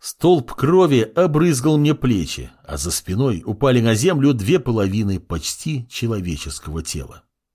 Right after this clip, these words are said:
Правитель мира Зангора мертв. Клан Сокрытый Легион.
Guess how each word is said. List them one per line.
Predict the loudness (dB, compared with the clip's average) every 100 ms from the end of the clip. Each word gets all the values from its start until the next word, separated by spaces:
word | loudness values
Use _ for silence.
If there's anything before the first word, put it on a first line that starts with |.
| _
Правитель | -2 0 0 0 0
мира | 2 2 2
Зангора | 0 0 2 2 2 0 -8 -12
мертв. | -2 0 0 -4 -18 _ _ _ _
Клан | -2 0 0 -2 -6
Сокрытый | -4 -2 2 2 2
Легион. | 2 2 2 0 -2 -10